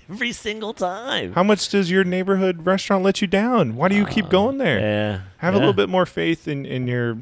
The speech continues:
Speaker 2: in your proximity people.
Speaker 1: Yeah. Yeah.
Speaker 2: That'll be my new term, proximity people.
Speaker 1: Proximity people.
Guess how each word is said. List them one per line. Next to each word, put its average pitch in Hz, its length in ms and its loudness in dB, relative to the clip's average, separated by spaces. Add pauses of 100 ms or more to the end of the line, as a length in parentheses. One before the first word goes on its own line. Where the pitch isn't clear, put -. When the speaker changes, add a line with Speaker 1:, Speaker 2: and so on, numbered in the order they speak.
(120)
Speaker 2:
in 120 140 -4
your 117 80 2
proximity 107 640 0
people. 87 440 -6
Speaker 1:
Yeah. 92 280 -2 (320)
Yeah. 90 140 -6
Speaker 2:
That'll 104 140 -4
be 110 120 -2
my 104 160 -4
new 98 180 -6
term, 87 440 -12
proximity 95 500 -10
people. 90 420 -6
Speaker 1:
Proximity 110 640 -4
people. 95 360 -10